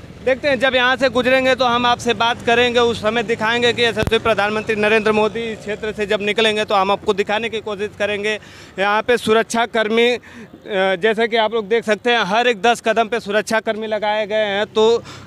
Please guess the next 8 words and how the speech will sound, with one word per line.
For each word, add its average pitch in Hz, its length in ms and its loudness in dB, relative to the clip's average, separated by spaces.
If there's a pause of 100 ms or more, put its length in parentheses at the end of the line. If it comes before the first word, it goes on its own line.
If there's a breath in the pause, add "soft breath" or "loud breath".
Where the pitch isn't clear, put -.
जो 226 160 4
सुरक्षा 240 480 0
के 247 100 -2
हिसाब 214 360 2
से 233 180 0
काफ़ी 240 600 0 (300 loud breath)
महत्वपूर्ण 233 640 2
है। 247 220 0